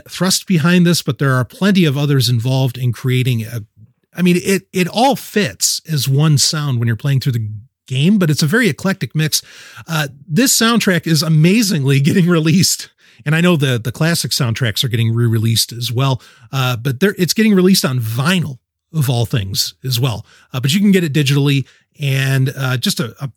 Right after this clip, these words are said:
brilliant, brilliant soundtrack. Uh, th-, the, the digital edition I have has thirty-five tracks,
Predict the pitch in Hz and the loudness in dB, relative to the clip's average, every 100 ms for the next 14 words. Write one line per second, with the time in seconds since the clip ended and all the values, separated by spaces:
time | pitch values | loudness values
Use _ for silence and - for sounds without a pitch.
0 | _ - 202 170 113 95 - - 139 120 | _ -2 2 2 0 -4 -8 -2 0 0
1 | 107 110 - 110 110 120 90 - - 131 | -2 -4 -2 -2 -4 -6 -8 -12 -16 -6
2 | 120 110 113 98 - 123 135 135 131 110 | -4 -2 -4 -6 -10 -4 0 2 0 -2
3 | 117 113 196 180 160 143 156 143 131 135 | -6 -2 0 2 2 2 2 0 0 0
4 | 135 127 123 113 - 131 127 - 120 110 | 0 -2 -4 -4 -2 -2 -2 -2 -6 -6
5 | 123 117 113 - | -6 -6 -4 -6